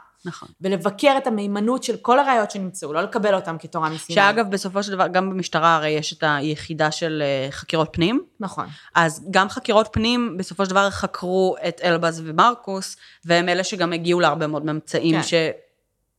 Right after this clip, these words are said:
Speaker 1: שהמשיכו אחר כך גם לבית משפט.
Speaker 2: אז כל הדברים האלה, אה, אמור להיות מוקלט, מוצג, ו-
Speaker 1: כן.
Speaker 2: by the fucking book.
Speaker 1: כן.
Speaker 2: וברגע שזה לא by the fucking book, הדברים האלה אמורים ליפול ו-, אה, להתבטל.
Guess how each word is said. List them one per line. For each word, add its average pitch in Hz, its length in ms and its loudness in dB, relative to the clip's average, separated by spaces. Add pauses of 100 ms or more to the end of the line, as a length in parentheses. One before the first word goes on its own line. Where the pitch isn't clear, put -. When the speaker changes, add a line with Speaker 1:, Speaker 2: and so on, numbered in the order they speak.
Speaker 1:
שהמשיכו 170 380 -2
אחר 151 100 2
כך 151 220 -10
גם 160 140 0
לבית 147 480 -4
משפט. - 320 -6 (260)
Speaker 2:
אז 175 160 -14 (120)
כל 285 140 4
הדברים 262 380 -2
האלה, 277 260 -2 (300)
אה, 190 60 -12 (480)
אמור 196 220 -4
להיות 214 220 -4
מוקלט, 214 380 -4
מוצג, 202 360 0 (180)
ו- 185 40 -4 (160)
Speaker 1:
כן. 147 260 -4
Speaker 2:
by 220 400 4
the 202 260 -4
fucking 190 520 0
book. 151 220 -8
Speaker 1:
כן. 156 60 -18
Speaker 2:
וברגע 190 300 -8
שזה 202 240 -8
לא 190 200 2
by 339 200 4
the - 100 -10
fucking 185 380 -6
book, 170 100 -12
הדברים 170 280 -12
האלה 190 120 -8
אמורים 175 300 -8 (460)
ליפול 180 440 6 (180)
ו-, 185 60 -2
אה, 175 160 2 (1080)
להתבטל. 160 480 -6